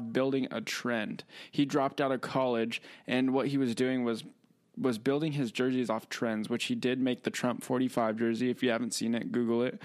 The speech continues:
Um, and that made over a million dollars in sales. Now, at the age of nineteen, that's kind of crazy.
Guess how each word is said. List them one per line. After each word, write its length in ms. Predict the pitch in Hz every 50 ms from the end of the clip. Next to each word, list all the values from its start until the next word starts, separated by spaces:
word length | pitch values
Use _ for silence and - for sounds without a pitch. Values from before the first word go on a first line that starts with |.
| - - - - _ -
Um, 280 | - 117 120 120 120 110
and 200 | 117 120 123 120
that 260 | 120 117 117 113 -
made 220 | - 127 127 120 120
over 240 | 120 113 101 123
a 40 | 120
million 360 | 117 117 113 113 110 113 113
dollars 380 | 110 110 107 107 110 117 110 110
in 100 | 120 123
sales. 400 | - - 151 143 117 104 - - - - - -
Now, 160 | - - 127 135
at 100 | 131 -
the 120 | 147 147
age 180 | 156 170 180 190
of 80 | 180
nineteen, 800 | 185 180 180 190 - - - 185 185 185 180 151 135 127 127 131 - _ - - _ _ _ _ _ _ _ - -
that's 200 | - 123 - -
kind 400 | - - - - 151 190 226 247
of 100 | 302 240
crazy. 640 | - - - 147 147 175 185 156 123 110 - -